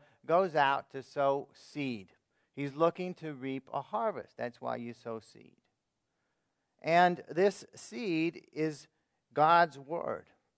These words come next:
The sower, of course, represents Jesus, and it represents each and every believer. And so the se-, the sower sows seed, the seed of God's word,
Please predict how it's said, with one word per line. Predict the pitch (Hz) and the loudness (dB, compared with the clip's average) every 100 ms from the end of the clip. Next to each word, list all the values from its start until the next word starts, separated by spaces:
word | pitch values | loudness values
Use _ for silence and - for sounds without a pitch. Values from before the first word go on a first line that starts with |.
| _ _ | _ _
The | 127 | -14
sower, | - 160 147 190 214 | -2 4 6 6 2
of | - - | -2 -14
course, | 120 143 143 | -10 -6 0
represents | 151 147 139 143 131 | 0 -2 -6 -6 -6
Jesus, | - 135 156 151 190 | -12 -10 -10 -8 -10
and | 175 | -8
it | 156 | -6
represents | 143 156 165 151 147 147 147 | 0 0 0 -6 -6 -6 -10
each | 143 147 | -18 -8
and | 147 | -6
every | 143 156 | -6 -8
believer. | 143 156 - 113 101 - _ _ _ _ _ - | -10 -12 -12 -14 -16 -18 _ _ _ _ _ -6
And | 147 | -6
so | - 175 165 104 | 2 4 4 4
the | 160 | -2
se-, | 151 - 190 196 196 - | -2 -8 -14 -8 -8 -6
the | 143 147 | -4 -4
sower | - - 208 220 151 147 | -4 -4 0 2 2 0
sows | - 170 156 160 - | -2 -2 -2 -2 -8
seed, | - - 220 156 127 135 131 _ _ _ - | -18 -14 -12 -8 -8 -8 -14 _ _ _ -14
the | 135 | -12
seed | 185 208 | -6 -4
of | 220 | -2
God's | 180 156 170 139 | 0 2 0 -2
word, | 139 143 143 | -2 -2 -2